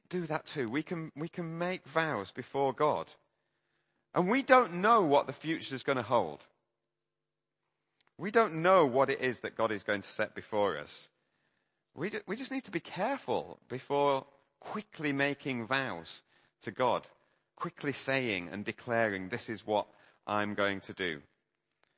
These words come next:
For example, a few passages to just give us sober thoughts. Deuteronomy chapter twenty-three. Deuteronomy chapter twenty-three, and we'll read from verse twenty, twenty-one.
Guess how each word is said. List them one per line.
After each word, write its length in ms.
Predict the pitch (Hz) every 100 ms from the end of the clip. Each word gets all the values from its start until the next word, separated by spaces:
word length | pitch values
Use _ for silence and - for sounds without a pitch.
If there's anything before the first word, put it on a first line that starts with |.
| _ -
For 40 |
example, 440 | 123 139 131 -
a 300 | 85 - _
few 280 | - 139 123 -
passages 440 | 131 120 104 90 -
to 260 | 101 87 -
just 280 | 113 - - _ _ _ _ _ _ -
give 100 | 127
us 260 | 113 - - _
sober 460 | - - 127 123 107
thoughts. 440 | - 123 92 76
Deuteronomy 720 | - 160 147 151 143 127 107 87
chapter 340 | - 120 -
twenty-three. 680 | 110 117 104 107 - 95 76 73 _ _ _ _ _ _ _ _ _ - - _ _ _ _ _ -
Deuteronomy 540 | 113 - 113 101 95
chapter 400 | - 101 - 98
twenty-three, 840 | - 120 104 104 - 104 92 87 82 _ _ _ _ _ _ _ _ -
and 120 | 90
we'll 120 | 87
read 180 | 90 87
from 200 | 92 87
verse 560 | 87 85 - - - - _
twenty, 280 | - 90 82 - _ -
twenty-one. 440 | 98 - 80 76